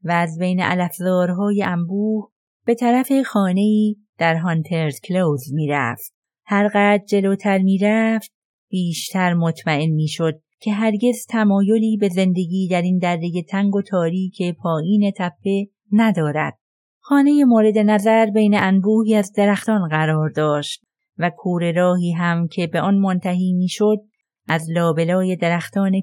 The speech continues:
پیچک چسبیده به هم می‌گذشت. همانطور که می‌رفت، فکر کرد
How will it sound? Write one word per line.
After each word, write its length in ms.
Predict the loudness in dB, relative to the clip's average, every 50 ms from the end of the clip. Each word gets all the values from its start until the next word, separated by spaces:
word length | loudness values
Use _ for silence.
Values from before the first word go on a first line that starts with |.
| -4 -6
پیچک 340 | -8 -8 -6 -6 -6 -6 -2 0 0 0 0 -2
چسبیده 500 | -4 -6 -6 -8 -8 -8 -6 -4 -4 -4
به 140 | -4 -4 -2
هم 240 | 0 0 0 0 -2
می‌گذشت. 920 | -4 -6 -6 -6 -6 -6 -6 -2 -2 -2 -2 -2 -4 -6 -10 -12 -14 -16 _ _ _ _ _ _ _ _ _ _ _ _ _ _ _ _ _ _
همانطور 640 | -6 -4 -4 -2 -4 -4 -2 0 0 2 2 0
که 180 | 2 2 2 4
می‌رفت، 640 | 4 4 4 2 2 2 2 2 0 -2 -2 -6 -14 _ _ _ _ _ -6 -2
فکر 320 | 0 2 2 0 -2 -4 -6
کرد 400 | -6 -4 -2 -2 -2 -2 -4